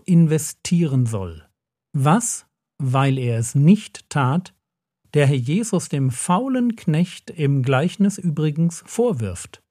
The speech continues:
Matthäus Kapitel fünfundzwanzig, Vers siebenundzwanzig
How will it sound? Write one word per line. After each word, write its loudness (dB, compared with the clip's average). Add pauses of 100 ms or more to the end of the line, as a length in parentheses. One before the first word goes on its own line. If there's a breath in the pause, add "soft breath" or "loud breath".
(460)
Matthäus 2
Kapitel 0
fünfundzwanzig, 0
Vers -4
siebenundzwanzig 0